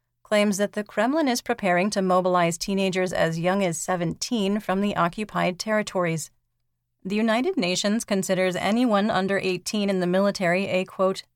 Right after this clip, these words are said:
"child soldier." Now, in the United States, high school graduates can enlist at seventeen with permission from their parent or legal guardian, but are not allowed to serve in combat zones until they're eighteen. Some assessment here.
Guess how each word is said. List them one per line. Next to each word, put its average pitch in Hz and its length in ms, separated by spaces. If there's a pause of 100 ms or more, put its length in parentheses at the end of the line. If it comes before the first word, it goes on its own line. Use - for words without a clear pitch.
"child 190 480
soldier." 165 520 (720)
Now, 180 180
in 185 120
the 185 60
United 180 400
States, 180 400
high 196 180
school 185 260
graduates 170 760
can 202 360
enlist 175 520
at 214 120
seventeen 175 640
with 175 140
permission 185 480
from 180 240
their 180 200
parent 180 520
or 190 180
legal 196 280
guardian, 180 460 (380)
but 226 140
are 226 120
not 214 260
allowed 196 300
to 220 80
serve 185 280
in 190 180
combat 220 440
zones 185 320
until 214 340
they're 202 180
eighteen. 165 640 (1300)
Some 254 160
assessment 190 440
here. 190 260